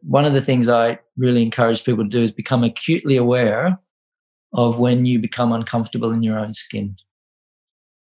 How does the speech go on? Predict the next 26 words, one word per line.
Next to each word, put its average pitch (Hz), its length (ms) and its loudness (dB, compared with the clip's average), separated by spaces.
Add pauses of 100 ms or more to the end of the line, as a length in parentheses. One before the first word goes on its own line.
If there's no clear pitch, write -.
(240)
when 120 140 0
you 117 80 2
feel 123 600 0
a 135 60 -4
degree 117 380 2
of 113 200 -4 (460)
dissatisfaction, 113 1120 0
suffering, 110 920 -4 (100)
awkwardness, 117 600 -2
et - 140 -8
cetera, 143 500 -2 (720)
because 123 300 2
your 131 100 2
mind's 139 400 2
fallen 117 340 2
out 110 140 -2
of 107 80 -2
alignment 110 400 0
and 117 100 2
your 110 100 -2
behavior's 131 500 0
fallen 113 420 -2
out 110 200 -6
of 104 100 -8
alignment 110 460 -4
with 127 240 -2